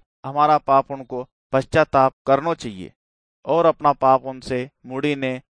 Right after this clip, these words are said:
परमेश्वर का पास जानो चाहिए। भगवान हमारा पाप उनके माफ करेगा और एक पिता का समान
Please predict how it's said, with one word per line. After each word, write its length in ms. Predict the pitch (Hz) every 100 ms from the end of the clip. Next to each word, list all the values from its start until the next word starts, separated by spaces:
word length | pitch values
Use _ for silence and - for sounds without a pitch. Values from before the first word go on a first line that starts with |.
| _ -
परमेश्वर 500 | 131 147 156 - 131
का 160 | 135 127
पास 400 | 120 117 117 -
जानो 280 | 113 123 165
चाहिए। 400 | - 107 98 - _ _ _ _
भगवान 560 | - 127 139 139 139 143 _ -
हमारा 360 | 123 143 160 160
पाप 320 | 147 139 -
उनके 400 | 135 117 120 127 _ -
माफ 220 | 120 147 -
करेगा 460 | 131 127 120 117 117 _ -
और 240 | 139 156
एक 180 | 139 143 _
पिता 260 | 135 - 143
का 140 | 143
समान 460 | 131 123 117 117